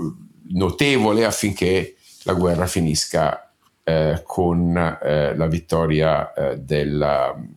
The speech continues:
con, con la prevalenza del, dell'Ucraina. Anche dal punto di vista delle forme di supporto, quelli che sono più contrari all'utilizzo di,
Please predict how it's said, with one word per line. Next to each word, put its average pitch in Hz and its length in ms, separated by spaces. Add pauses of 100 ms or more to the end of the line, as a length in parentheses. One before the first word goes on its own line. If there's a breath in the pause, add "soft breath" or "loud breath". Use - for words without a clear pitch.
(160)
con, 71 420
con - 300
la 76 140
prevalenza 82 560
del, 73 340
dell'Ucraina. 73 640 (420 loud breath)
Anche 135 260
dal 165 140
punto 110 200
di 110 80
vista 110 180
delle 92 160
forme 98 600
di 85 100
supporto, - 920 (540 loud breath)
quelli 101 640
che 92 200
sono 101 280
più 135 180
contrari 80 800
all'utilizzo 92 920
di, 92 460